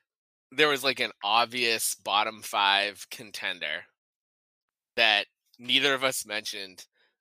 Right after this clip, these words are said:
in the first episode, unless I had, like, passed out while I was mowing my lawn and listening to it or something, which, which is possible considering how I felt afterward. Um, any, any guesses?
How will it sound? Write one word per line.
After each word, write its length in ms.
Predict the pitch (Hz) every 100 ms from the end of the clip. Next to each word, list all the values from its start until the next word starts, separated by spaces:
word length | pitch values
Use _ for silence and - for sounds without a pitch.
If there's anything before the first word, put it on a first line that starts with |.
| _ -
in 120 | 113
the 60 | 107
first 360 | 123 110 -
episode, 680 | 98 95 - 104 98 95 92 _ _ _
unless 400 | 131 131 156 165
I 140 | 165 123
had, 280 | 123 120 110
like, 360 | 101 95 - _ _
passed 320 | - 101 -
out 200 | 101 101
while 160 | 92 95
I 80 | 92
was 140 | 92
mowing 260 | 101 98 95
my 120 | 87
lawn 300 | 90 87 95
and 80 | 92
listening 300 | 92 110 104
to 180 | - 117
it 60 | 117
or 60 | 117
something, 200 | 131 98
which, 200 | - - - 131 120
which 160 | 139
is 80 | 139
possible 500 | - 113 104 123 120
considering 360 | 113 110 110 98
how 80 | 92
I 80 | 92
felt 280 | 101 90
afterward. 440 | 78 95 113 113 120 - - - -
Um, 580 | 110 110 107 104 98 98 _ _ _ - _ _ _ 117
any, 260 | 143 127 - -
any 180 | 123 117
guesses? 720 | - 92 - 120 127 -